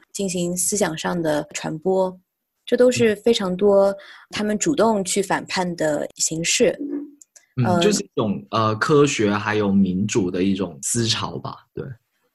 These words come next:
Speaker 1: 嗯，我觉得这，这两个词其实内涵挺多的。
Speaker 2: 嗯。
Speaker 1: 嗯，就光从表面上科学民主，嗯，是没有办法解读的，所以说我觉得，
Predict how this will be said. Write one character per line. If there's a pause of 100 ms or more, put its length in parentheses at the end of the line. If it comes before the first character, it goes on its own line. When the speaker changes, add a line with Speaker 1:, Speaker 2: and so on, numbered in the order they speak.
(640)
Speaker 1:
嗯，
我
觉
得
这，
这
两
个
词
其
实 (760)
内
涵
挺
多
的。 (800)
Speaker 2:
嗯。
Speaker 1:
嗯， (260)
就
光
从
表
面
上
科
学
民
主，
嗯，
是
没
有
办
法
解
读
的，
所
以
说
我
觉
得，